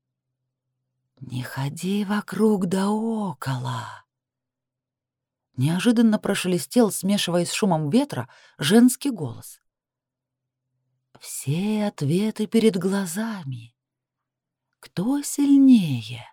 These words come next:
жизнь или смерть?»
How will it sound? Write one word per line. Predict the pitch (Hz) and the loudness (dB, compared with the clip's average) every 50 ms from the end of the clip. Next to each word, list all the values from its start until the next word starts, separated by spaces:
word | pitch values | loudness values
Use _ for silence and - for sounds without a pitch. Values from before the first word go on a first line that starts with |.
| _ _ _ _ _ _ _ _ - | _ _ _ _ _ _ _ _ -8
жизнь | 185 151 143 160 185 190 196 214 226 240 254 285 294 - _ _ _ _ _ _ _ _ _ - | -6 -2 2 2 4 6 6 6 6 6 6 4 2 0 _ _ _ _ _ _ _ _ _ -6
или | 311 302 277 285 269 | -4 0 0 0 0
смерть?» | - - - 175 175 170 156 147 135 127 117 110 - - - _ - _ | 0 -2 -4 -2 -2 0 0 0 -2 -2 -4 -8 -12 -16 -20 _ -20 _